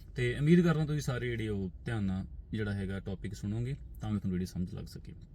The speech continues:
ਤੇ ਸ਼ੁਰੂ ਕਰਦੇ ਹਾਂ ਫਿਰ ਬਿਨਾਂ ਕਿਸੇ ਦੇਰੀ ਦੇ।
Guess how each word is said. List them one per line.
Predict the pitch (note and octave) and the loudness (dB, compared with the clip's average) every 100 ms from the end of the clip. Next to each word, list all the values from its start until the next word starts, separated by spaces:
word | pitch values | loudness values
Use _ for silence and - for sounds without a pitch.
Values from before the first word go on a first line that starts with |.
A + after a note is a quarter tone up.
| - - - - - - - - - - - | -16 -14 -14 -14 -14 -14 -14 -14 -14 -12 -6
ਤੇ | G#2 G2 G2 F#2+ F#2+ | -2 0 0 0 0
ਸ਼ੁਰੂ | - D3 E3+ | 2 6 6
ਕਰਦੇ | C#3+ | 6
ਹਾਂ | D3 | 4
ਫਿਰ | C#3 | 2
ਬਿਨਾਂ | B2 B2 | 0 -2
ਕਿਸੇ | A#2 | -2
ਦੇਰੀ | A#2+ A2+ | -2 0
ਦੇ। | A#2+ | -2